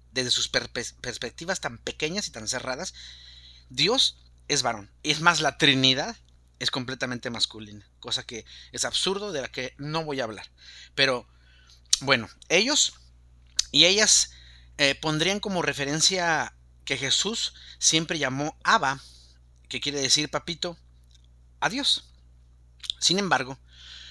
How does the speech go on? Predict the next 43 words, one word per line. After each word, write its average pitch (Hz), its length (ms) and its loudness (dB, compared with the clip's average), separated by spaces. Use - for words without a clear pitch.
pocas 175 320 -4
personas 160 400 0
son 165 100 -2
las 160 140 -2
que - 80 -6
entienden 151 440 -4
que 135 120 -8
una 160 180 -4
iglesia 147 300 -4
es - 100 0
un 151 100 -10
grupo 156 240 -10
de 131 100 -6
personas 147 440 -4
que - 120 -4
promueven 147 520 -6
una 170 260 -2
fe, 180 220 -6
una 165 240 2
idea, 147 400 4
un 165 180 0
sentir. 151 540 -2
Es 151 80 -6
decir, 170 340 0
es - 240 4
una 175 180 -2
iglesia, 180 580 0
no 147 240 0
es 160 140 4
un 165 140 -4
lugar 151 300 -4
fijo - 460 -4
de 143 120 -4
piedra 156 460 -4
o 131 120 -4
de 135 120 0
algún 147 460 -6
material, 147 580 0
más 165 240 -2
bien 185 340 -2
es 156 200 0
en 170 180 -4
donde 135 480 -6